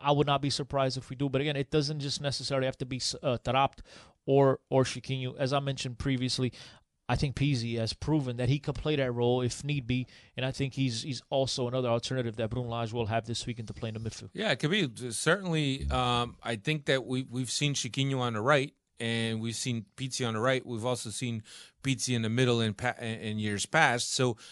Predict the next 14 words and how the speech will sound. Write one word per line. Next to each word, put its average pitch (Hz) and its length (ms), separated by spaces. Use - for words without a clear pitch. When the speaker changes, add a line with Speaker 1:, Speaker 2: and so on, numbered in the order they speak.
Speaker 2:
Pizzi 208 220
is 175 100
definitely 170 400
an 143 160
alternative, 113 600
whether 147 320
he 135 100
fits - 480
or 135 160
not, 151 440
uh, 135 200
but 117 400
Bruno 147 220
Lage 147 420